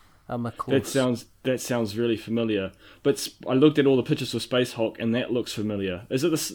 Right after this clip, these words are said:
Speaker 2: 'cause it has the aliens, um,
Speaker 1: Yeah, there's the, it had
Speaker 2: the
Speaker 1: the, um, Tyranids. No, it's not the Tyranids, the Gene Stealers. So you had the Gene Stealers, and you
Speaker 2: the
Speaker 1: had
Speaker 2: forearms.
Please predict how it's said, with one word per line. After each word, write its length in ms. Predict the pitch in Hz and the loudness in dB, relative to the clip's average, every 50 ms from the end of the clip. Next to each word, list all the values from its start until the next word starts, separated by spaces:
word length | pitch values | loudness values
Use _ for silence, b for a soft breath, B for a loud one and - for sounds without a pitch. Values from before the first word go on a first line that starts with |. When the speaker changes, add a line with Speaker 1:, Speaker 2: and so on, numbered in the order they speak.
| - - | -10 -6
Speaker 2:
'cause 140 | - 156 143 | 0 2 2
it 80 | 139 | 4
has 200 | 143 160 156 - | 4 4 2 4
the 220 | - 143 135 131 104 | 4 4 4 4 4
aliens, 800 | 104 127 135 131 123 110 104 104 101 98 - - - - - - - | 2 2 4 4 4 4 2 0 -2 -4 -6 -8 -10 -10 -12 -12 -12
um, 460 | - 107 110 110 107 104 101 101 95 92 - - | -10 -8 -6 -6 -6 -6 -6 -8 -8 -10 -8 4
Speaker 1:
Yeah, 340 | 160 170 180 180 160 120 - - | 8 10 12 12 10 8 6 2
there's 360 | 117 147 151 139 123 - - | 0 0 2 2 -2 -6 -6
the, 440 | - 143 139 131 131 127 127 - - | -4 -4 -4 -2 -4 -6 -6 -8 -8
it 180 | - 127 127 117 | -6 -4 -4 -4
had 360 | - 160 165 165 135 110 - | -2 -2 -2 -2 -2 -4 -6
Speaker 2:
the 280 | 147 139 131 123 120 117 | -6 -6 -6 -6 -6 -6
Speaker 1:
the, 40 | 110 | -6
um, 380 | 107 107 107 104 101 101 104 - _ _ _ - | -8 -8 -10 -12 -12 -14 -16 -20 _ _ _ -8
Tyranids. 720 | - 151 151 147 127 120 117 104 - - - - - - _ - | -4 -2 -2 0 -2 -2 -4 -4 -8 -10 -12 -14 -14 -16 _ -4
No, 120 | 156 160 | -2 -2
it's 140 | 143 - - | -2 -2 -4
not 80 | 175 | -6
the 80 | 117 123 | -8 -8
Tyranids, 380 | - - 147 127 120 117 107 - | -8 -6 -6 -4 -4 -6 -6 -8
the 100 | 123 113 | -8 -6
Gene 240 | - 147 147 151 143 | -6 -4 -4 -4 -6
Stealers. 540 | - - - 123 110 98 87 - - - b b b b b b b b b b | -6 -6 -6 -6 -6 -6 -8 -10 -12 -16 b b b b b b b b b b
So 180 | - - 135 | -12 -8 -8
you 60 | 135 127 | -6 -4
had 200 | 131 127 123 - | -4 -6 -6 -6
the 60 | 120 | -10
Gene 300 | 110 - 135 135 143 135 | -8 -6 -6 -4 -4 -6
Stealers, 600 | 127 - - - 127 120 113 110 107 104 98 - - - - | -6 -8 -6 -6 -4 -4 -2 -4 -4 -6 -6 -10 -14 -12 -12
and 240 | 117 113 110 107 | -10 -8 -8 -8
you 60 | 107 107 | -8 -8
Speaker 2:
the 60 | 107 - | -10 -10
Speaker 1:
had 140 | 120 110 | -8 -2
Speaker 2:
forearms. 840 | 107 110 107 107 104 104 101 101 98 98 98 92 - - - - | 0 0 0 0 0 -2 -4 -4 -4 -6 -6 -8 -10 -12 -12 -14